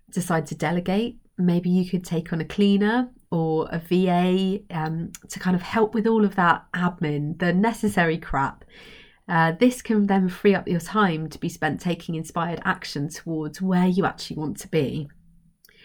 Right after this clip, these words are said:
Consider what brings you the most joy. So thinking about eighty twenty, which twenty percent of your time is spent, um, on, that brings you the most joy?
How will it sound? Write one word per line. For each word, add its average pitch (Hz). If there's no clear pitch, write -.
Consider 262
what 262
brings 240
you 226
the 208
most 202
joy. 139
So 170
thinking 202
about 175
eighty 160
twenty, 185
which -
twenty 226
percent 202
of 180
your 180
time -
is 160
spent, -
um, 156
on, 160
that -
brings 180
you 165
the -
most 160
joy? 139